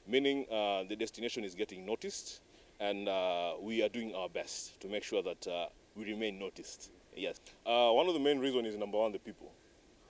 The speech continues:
Uh, for us, uh, the key, uh, to, uh, giving the best in terms of, uh, service is the people. So, uh, we have a very dynamic team,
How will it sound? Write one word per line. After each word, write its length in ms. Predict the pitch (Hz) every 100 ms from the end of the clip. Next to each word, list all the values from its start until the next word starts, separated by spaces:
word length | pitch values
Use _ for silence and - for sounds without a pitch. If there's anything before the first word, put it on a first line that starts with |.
| - -
Uh, 200 | 95 92
for 200 | - 117
us, 220 | 135 147 -
uh, 600 | 110 104 98 98 92 87 101
the 80 |
key, 560 | 104 - 160 160 156 143
uh, 320 | 107 104 98 92
to, 360 | - 104 104 92
uh, 400 | 98 95 95 92 98
giving 260 | 123 120
the 80 | 101
best 500 | 87 107 - - - - - -
in 100 | 98
terms 280 | 107 110
of, 200 | 98 90
uh, 100 | 90
service 560 | 82 110 120 156 - - - - -
is 160 | 135
the 60 | 104
people. 320 | 95 - - _ - - - - - -
So, 380 | 113 110 110
uh, 400 | 110 110 104 101
we 160 | 98 113
have 120 | 117
a 80 | 110
very 220 | 104 135
dynamic 480 | 110 104 107 104 -
team, 280 | 110 131